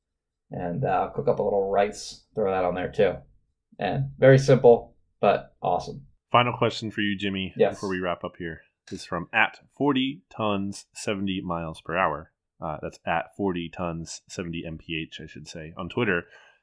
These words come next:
Speaker 2: asks, "Dear Miss Manners, in the interest
Speaker 1: <laughs>
Speaker 2: of social distancing, I'm giving up handshakes and fist bumps."
Speaker 1: <laughs> As covered
Speaker 2: But
Speaker 1: already,
Speaker 2: bowing
Speaker 1: yeah.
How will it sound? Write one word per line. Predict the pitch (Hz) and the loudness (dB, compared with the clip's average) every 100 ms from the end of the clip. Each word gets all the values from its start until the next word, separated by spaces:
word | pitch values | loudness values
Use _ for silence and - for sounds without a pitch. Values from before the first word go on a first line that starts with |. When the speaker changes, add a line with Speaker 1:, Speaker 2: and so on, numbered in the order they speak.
| _ | _
Speaker 2:
asks, | 120 95 85 - - _ _ _ _ _ _ | 2 2 2 -4 -18 _ _ _ _ _ _
"Dear | 127 165 | 2 4
Miss | 147 123 | 2 0
Manners, | 127 131 76 - - _ _ _ - | 0 0 -2 -8 -20 _ _ _ -10
in | 110 | -6
the | 110 | -4
interest | 143 147 98 - | -4 -2 -2 2
Speaker 1:
<laughs> | - - - | 2 2 -2
Speaker 2:
of | 95 139 | -2 -2
social | - 120 127 120 | 0 0 0 -2
distancing, | 104 123 - 98 - 87 95 - | -2 -2 -2 -6 -4 -4 -4 0
I'm | 120 120 | 0 0
giving | 107 101 | -2 0
up | 92 - | -2 -2
handshakes | 113 123 147 - 107 104 - | -2 -2 -2 -2 -2 -2 -8
and | 98 85 | -8 -4
fist | 147 151 - | -4 -4 -4
bumps." | 78 85 - | -4 -2 2
Speaker 1:
<laughs> | 135 - 156 135 - 120 - | 0 2 2 2 2 0 4
As | 127 123 | 4 6
covered | 143 139 139 | 8 10 12
Speaker 2:
But | 127 120 | 12 12
Speaker 1:
already, | 117 131 | 12 8
Speaker 2:
bowing | 131 | 6
Speaker 1:
yeah. | 107 - - | 6 6 6